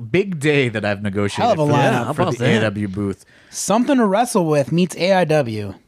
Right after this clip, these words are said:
Speaker 1: Yeah, I mean, I'm very excited. I had to talk to Bruce Pritchard on the phone about this.
Speaker 3: Wow.
Speaker 1: Uh, and, uh, yeah, so that is, uh, that is the plan Friday. Um, and then I believe Friday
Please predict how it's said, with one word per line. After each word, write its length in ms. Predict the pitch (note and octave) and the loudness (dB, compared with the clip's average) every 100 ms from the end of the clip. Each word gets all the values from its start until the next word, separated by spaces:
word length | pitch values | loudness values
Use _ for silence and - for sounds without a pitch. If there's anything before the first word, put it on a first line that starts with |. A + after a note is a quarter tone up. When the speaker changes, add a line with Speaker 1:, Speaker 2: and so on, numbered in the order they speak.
| - | -12
Speaker 1:
Yeah, 260 | E2+ C#2+ - F2+ | -10 -10 -12 -6
I 100 | F#2+ | 0
mean, 300 | F#2+ F#2 F#2 F#2+ | 0 0 -2 -2
I'm 240 | G2+ F#2 - - - | 0 0 -6 -16 -8
very 340 | F#2+ F#2+ F2+ | 0 2 2
excited. 520 | E2+ - F2+ F#2 G2 - | 0 0 4 2 0 -6
I 80 | F2+ | -4
had 100 | E2+ | -4
to 60 | |
talk 240 | E2 F#2 - | -4 -4 -4
to 60 | E2+ | -6
Bruce 180 | F2+ | -6
Pritchard 340 | - F#2+ - F2 | -2 -2 -2 -4
on 100 | E2 | -4
the 60 | |
phone 380 | - A2+ A2+ A2+ | 0 2 4 4
about 300 | A2 A2 G#2+ | 4 2 2
this. 400 | A2 A2 - - - - - - - - | 2 2 0 -10 -16 -20 -20 -20 -20 -16
Speaker 3:
Wow. 100 | - | -4
Speaker 1:
Uh, 540 | E2+ E2+ D#2 C#2+ C2 - _ _ _ _ _ _ | -2 0 -2 -4 -8 -12 _ _ _ _ _ _
and, 260 | F2+ F2+ F2+ | -2 0 0
uh, 360 | F2 E2+ D#2 - _ _ - | 0 -2 -6 -10 _ _ -2
yeah, 240 | A2 G2 | -2 0
so 260 | - - G2 | -4 0 2
that 300 | G2+ C#3+ D3 | 4 2 2
is, 320 | B2 A2 - _ _ | -2 -2 -10 _ _
uh, 160 | G2 F#2+ | -10 -8
that 340 | G#2 G#2 C#3+ C#3 | -4 0 0 0
is 200 | A#2+ A2+ | -2 -2
the 80 | |
plan 420 | G2+ B2+ A#2 G#2 F#2 | -6 0 0 2 -2
Friday. 840 | - G#2 G#2 G#2+ G2+ F#2+ F2+ F#2 _ - _ _ _ - | -4 2 4 4 2 0 0 -4 _ -20 _ _ _ -8
Um, 440 | F2 F2 E2+ E2 - - | -4 -2 -4 -6 -10 -4
and 100 | G2 | 0
then 120 | G2+ | 2
I 80 | G2 | 0
believe 340 | F#2+ G#2 G2+ | 0 -2 -2
Friday 880 | - - G2 G2+ G#2 G2 G2 F#2 | -4 0 2 2 2 2 2 0